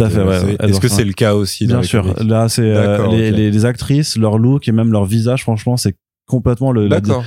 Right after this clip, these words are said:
Speaker 1: la
Speaker 2: ok.
Speaker 1: directrice de casting a fait, euh, vraiment un, un décalque
Speaker 2: Mais
Speaker 1: de
Speaker 2: genre, c'est,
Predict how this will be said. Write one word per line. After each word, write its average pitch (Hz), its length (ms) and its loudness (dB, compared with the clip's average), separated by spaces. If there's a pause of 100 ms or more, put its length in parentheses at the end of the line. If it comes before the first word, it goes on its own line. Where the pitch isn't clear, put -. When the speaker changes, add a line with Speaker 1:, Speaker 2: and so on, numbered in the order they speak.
(120)
Speaker 1:
la 101 60 0
Speaker 2:
ok. 101 60 0
Speaker 1:
directrice 113 340 0
de 107 80 2
casting 110 380 -2
a 98 60 -2
fait, 101 140 -4
euh, 101 260 0
vraiment 101 540 -2
un, 101 60 2
un - 20 0
décalque 104 460 0
Speaker 2:
Mais 98 100 0
Speaker 1:
de 107 80 0
Speaker 2:
genre, 107 160 2
c'est, 110 300 -2